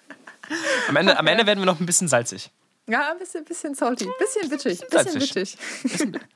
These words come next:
Speaker 2: <laughs>
Speaker 1: Kleine
Speaker 2: Ja,
Speaker 1: Bitch.
Speaker 2: Mann. Okay, Freunde,
Speaker 1: <laughs> Warte,
Speaker 2: ähm,
Speaker 1: neun. Little Bitch.
Speaker 2: <laughs> Schön, schön. Okay, Freunde, ich glaube, das war S S B B achtzehn für diese, für diese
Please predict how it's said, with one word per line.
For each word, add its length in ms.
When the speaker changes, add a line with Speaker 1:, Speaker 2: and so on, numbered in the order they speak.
Speaker 2:
<laughs> 40
Speaker 1:
Kleine 140
Speaker 2:
Ja, 100
Speaker 1:
Bitch. 240
Speaker 2:
Mann. 60
Okay, 180
Freunde, 300
Speaker 1:
<laughs> 0
Warte, 140
Speaker 2:
ähm, 140
Speaker 1:
neun. 260
Little 200
Bitch. 360
Speaker 2:
<laughs> 720
Schön, 280
schön. 520
Okay, 200
Freunde, 280
ich 80
glaube, 300
das 200
war 220
S 140
S 100
B 160
B 380
achtzehn 580
für 160
diese, 560
für 200
diese 540